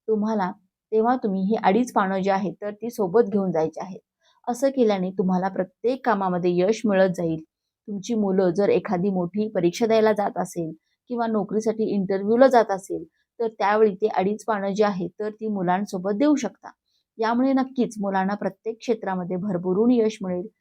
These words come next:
घरातील प्रत्येक व्यक्तीने हा उपाय केला तरीही चालतो, घरातील एका सदस्याने हा उपाय केला तरीही चालेल. आणि जर तुम्हाला मंदिरामध्ये हा उपाय करणं शक्य झालं नाही, तर तुम्ही घरीच स्वामींच्या फोटोसमोर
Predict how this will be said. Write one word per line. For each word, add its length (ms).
घरातील 420
प्रत्येक 460
व्यक्तीने 440
हा 160
उपाय 260
केला 300
तरीही 460
चालतो, 440
घरातील 320
एका 300
सदस्याने 500
हा 180
उपाय 220
केला 280
तरीही 360
चालेल. 300
आणि 220
जर 180
तुम्हाला 360
मंदिरामध्ये 580
हा 180
उपाय 280
करणं 320
शक्य 340
झालं 300
नाही, 320
तर 140
तुम्ही 340
घरीच 420
स्वामींच्या 600
फोटोसमोर 640